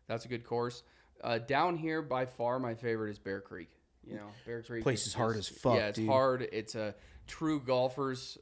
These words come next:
Speaker 1: uh,
Speaker 2: It,
Speaker 1: course.
Speaker 2: yeah.
Speaker 1: Um, you know, that's just, that's,
Speaker 2: It's got,
Speaker 1: that one's
Speaker 2: like,
Speaker 1: hard to
Speaker 2: the,
Speaker 1: beat.
Speaker 2: it's got, like, the nineteen fifties vibes where you,
Speaker 1: Yeah.
Speaker 2: like, the whole o-, dudes only thing.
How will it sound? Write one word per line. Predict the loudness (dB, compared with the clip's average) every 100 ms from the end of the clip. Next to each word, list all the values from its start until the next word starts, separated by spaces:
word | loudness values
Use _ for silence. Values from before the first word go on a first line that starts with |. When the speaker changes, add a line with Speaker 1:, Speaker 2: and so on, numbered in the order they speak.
| -2
Speaker 1:
uh, |
Speaker 2:
It, | 2 2 2
Speaker 1:
course. | -2 -2 -2 -6
Speaker 2:
yeah. | -2 -2 0 -4 -8
Speaker 1:
Um, | -8
you | -6
know, | -4
that's | -4 -6
just, | -10 -10
that's, | -6 0
Speaker 2:
It's |
got, | 4 8
Speaker 1:
that |
one's | 6
Speaker 2:
like, | 6
Speaker 1:
hard | 4 4
to |
Speaker 2:
the, | 2
Speaker 1:
beat. | -2
Speaker 2:
it's | 2
got, | 4
like, | 4 2
the | 0
nineteen | 0 -2 -2 -2 -2
fifties | -2 -4 -2 -2
vibes | 2 4 4 2 0
where | -2
you, | 0 0
Speaker 1:
Yeah. | 0
Speaker 2:
like, | -2 -6 -14 -16 -8
the | 0 4
whole | 6 4 2 -6 _
o-, | -2 -2 0
dudes | -2 0 2
only | 0 0
thing. | -2 -2